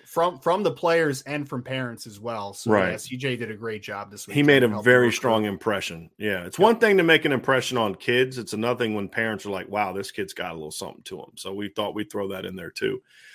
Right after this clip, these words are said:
Speaker 2: So I think that's gonna be the key with Notre Dame is just continue to remind Monroe, like, "Look, man, you're, you're a dude here. We, we see you being something special." And sounds like it hit home. So, I mean, from talking to you, Ryan, it sounds like it, that message was received well from Monroe.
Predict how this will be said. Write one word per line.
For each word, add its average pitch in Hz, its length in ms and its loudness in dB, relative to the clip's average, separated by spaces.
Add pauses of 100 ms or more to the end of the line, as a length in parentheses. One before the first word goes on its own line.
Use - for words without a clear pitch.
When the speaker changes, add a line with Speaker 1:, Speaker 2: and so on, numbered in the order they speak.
(160)
Speaker 2:
So - 80 2
I 190 60 10
think 196 140 8
that's 156 180 8
gonna 147 160 4
be 135 80 4
the 120 80 0
key 127 240 2
with 117 140 2
Notre 117 160 4
Dame 117 200 0
is 101 80 -6
just 110 140 -8
continue 123 320 -4
to 120 80 0
remind 117 500 0
Monroe, 107 520 -2
like, 101 320 -10
"Look, 107 260 -6
man, 92 320 -10 (140)
you're, 107 260 -10
you're 107 220 -4
a 101 120 -4
dude 104 280 -4
here. 95 180 -4
We, 104 260 -8
we 110 120 -8
see 107 180 -10
you 101 180 -6
being 98 220 -6
something 92 240 -8
special." 104 460 -6
And 95 100 -6 (580)
sounds 123 380 2
like 110 300 4
it 113 160 0 (100)
hit 123 140 2
home. 117 280 2
So, - 140 2
I 131 80 4
mean, 131 160 4
from 123 220 -2
talking 143 280 4
to 120 60 2
you, 151 140 4
Ryan, 107 480 2
it - 120 -10
sounds 120 320 0
like 107 300 -2 (320)
it, 80 160 -8
that 113 180 0
message 110 360 -8
was 98 180 -6
received 95 440 -10
well 80 260 -10
from 73 200 -18
Monroe. 62 400 -18